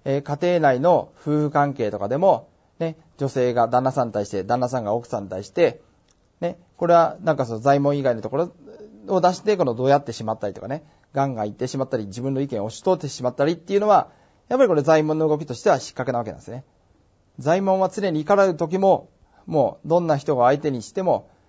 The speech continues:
親だろうが、兄弟だろうが、ね、奥さんだろうが、子供たちだろうが、同じようにこの相手に合わせていくっていう能力がね、えー、必要なわけですね。まあ、自分の娘を前にして、種明か-、種明かしとかしちゃ嫌で-、嫌ですけどね。<laughs> はい。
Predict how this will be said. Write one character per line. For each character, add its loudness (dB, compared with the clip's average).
親 2
だ 0
ろ 2
う -2
が、 -2
兄 0
弟 4
だ -2
ろ 0
う -4
が、 2
ね、 -6
奥 -4
さ -2
ん -4
だ 0
ろ 0
う -2
が、 4
子 -6
供 0
た 2
ち -8
だ -2
ろ -2
う -8
が、 -2
同 2
じ -4
よ 4
う 2
に -4
こ -4
の -4
相 0
手 -4
に -2
合 -2
わ 0
せ -10
て -6
い -12
く -10
っ -8
て -10
い 2
う 0
能 2
力 0
が -2
ね、 -10
え 0
ー、 -6
必 -8
要 -6
な -6
わ -10
け -12
で -14
す -16
ね。 -12
ま -2
あ、 -4
自 -4
分 -2
の -2
娘 2
を 2
前 0
に -6
し -12
て、 -4
種 2
明 0
か-、 0
種 2
明 4
か 0
し -14
と -8
か -8
し -12
ち -2
ゃ 0
嫌 0
で-、 -2
嫌 0
で -6
す -14
け -14
ど -12
ね。 -8
<laughs> -8
は -2
い。 -10